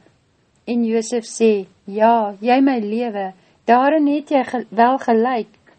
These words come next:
As daar maar 'n middel was waarmee hierdie klein lastige gaste, sonder om teen jou ordening in te gaan, in vaarwel gegee sou kon word, dan sou dit uiters wenslik wees." En die kindjie sê, "O,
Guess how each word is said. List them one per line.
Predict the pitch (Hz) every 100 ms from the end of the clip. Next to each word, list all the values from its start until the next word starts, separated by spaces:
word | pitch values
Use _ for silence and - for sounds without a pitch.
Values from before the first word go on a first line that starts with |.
| _ _ _ _ -
As | 254 -
daar | 311 320
maar | 269 240 233
'n | 226
middel | 220 226 339 262
was | 226 220
waarmee | 208 226 226 233 226
hierdie | 226 269 320 -
klein | 285 277 240
lastige | 226 262 - - 254 233
gaste, | - 262 254 - 214 208 - _ _
sonder | - 302 294 349
om | 294 226
teen | - 226 214
jou | 214 226
ordening | 233 233 220 165 - 240
in | 254 247
te | 277
gaan, | - 233 240 233 - _ _ -
in | 240
vaarwel | 285 277 226 226 233 320
gegee | 349 339 302 302
sou | 294 285 262
kon | - 254 220
word, | 320 285 185 _ _ _ -
dan | 214
sou | 226 240
dit | 226 226 -
uiters | 311 247 285 - 190
wenslik | 202 220 226 269 -
wees." | 180 202 202 185 - - - _ _ _ -
En | 262
die | 262
kindjie | 262 269 262 247 254
sê, | - 254 226 202 190 _ _ _ _ _ _
"O, | 220